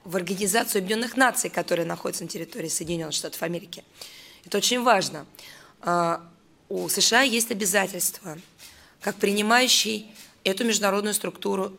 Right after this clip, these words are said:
страны, обеспечивать нормальную работу как этой структуры, так и, э, её сотрудников, и стран, и представителей стран, которые взаимодействуют, э, друг с другом на оновской площадке.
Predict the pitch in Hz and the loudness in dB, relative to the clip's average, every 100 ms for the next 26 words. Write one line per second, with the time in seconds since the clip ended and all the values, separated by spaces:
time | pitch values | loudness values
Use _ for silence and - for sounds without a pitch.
0 | - - - 190 202 202 175 - - - | -8 -4 -2 2 4 4 0 -4 -14 -20
1 | - - - - - - 208 185 190 - | -20 -20 -20 -20 -20 -2 0 0 -2 2
2 | 214 226 240 226 - 202 190 190 208 208 | 2 2 0 -4 -2 0 2 4 2 2
3 | 202 208 - - 185 190 185 196 190 165 | 0 -2 -6 -8 0 2 2 0 -2 -6
4 | - - - - _ - 208 196 - - | -8 -20 -20 -20 _ 0 2 2 -4 -2
5 | 185 185 - 170 - - 180 202 233 233 | 0 0 -4 -6 -12 -8 -2 0 0 -4
6 | - - - _ _ - 196 208 - - | -18 -20 -20 _ _ 2 4 4 -2 -12
7 | 196 196 220 220 - 175 175 170 175 180 | -8 -4 -4 -4 -6 -4 -2 -4 -6 -10
8 | 196 - 170 202 180 196 185 180 220 226 | -14 -10 -2 0 0 0 -2 -2 -2 -2
9 | 226 - 196 196 196 196 - - - - | -2 -2 -2 -2 -2 -12 -14 -6 -4 -2
10 | 185 190 220 220 - - _ 180 220 - | 2 4 4 2 -6 -18 _ -4 -2 0
11 | - 196 196 196 214 220 220 214 220 220 | 0 0 0 0 0 0 4 4 4 -4
12 | - - 202 - 180 196 185 208 185 175 | -18 -8 -6 -2 0 0 0 0 -2 -2
13 | 185 175 - 208 214 - - - - 202 | -2 -2 0 -2 -2 -8 -20 -20 -14 -10
14 | 170 190 165 214 247 226 196 175 185 - | -4 -4 0 2 2 2 2 2 0 0
15 | 208 214 202 - 175 - - | 0 2 2 2 0 -4 -14